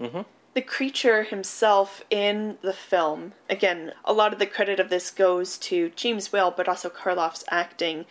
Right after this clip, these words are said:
Speaker 2: He has this childlike sense of psychology.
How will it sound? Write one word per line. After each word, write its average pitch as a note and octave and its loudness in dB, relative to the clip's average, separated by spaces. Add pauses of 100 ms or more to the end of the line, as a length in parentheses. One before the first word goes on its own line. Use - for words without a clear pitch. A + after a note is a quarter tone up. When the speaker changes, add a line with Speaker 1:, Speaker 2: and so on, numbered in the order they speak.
(480)
Speaker 2:
He - 0
has B3 4
this B3 -2
childlike F#3+ 2
sense F3 -6
of E3+ -2
psychology. A#3 -2